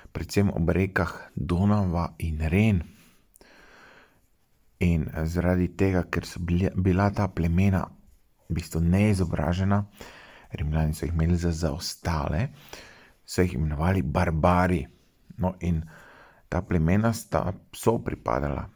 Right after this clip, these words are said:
dvema velikama, velikima skupinama, in sicer Germanom in Slovanom. To si lahko pogledate na zemljevidu. Germanska ljudstva, tole,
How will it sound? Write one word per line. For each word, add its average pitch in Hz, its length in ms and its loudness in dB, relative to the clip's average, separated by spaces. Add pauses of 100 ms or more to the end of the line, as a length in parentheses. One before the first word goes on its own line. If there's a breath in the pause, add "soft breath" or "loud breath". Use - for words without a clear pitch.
dvema 85 360 4
velikama, 78 680 -4
velikima 82 520 -4
skupinama, 82 680 -4
in 85 100 -6
sicer - 500 -4
Germanom 73 600 -2 (680 loud breath)
in 85 120 2
Slovanom. 101 680 -2 (960)
To 92 120 -12
si 85 160 -18
lahko 87 240 -12
pogledate 92 440 -10
na 90 160 -2
zemljevidu. 85 640 0 (1200 loud breath)
Germanska 82 600 0
ljudstva, 87 560 -2 (1600)
tole, 82 380 -4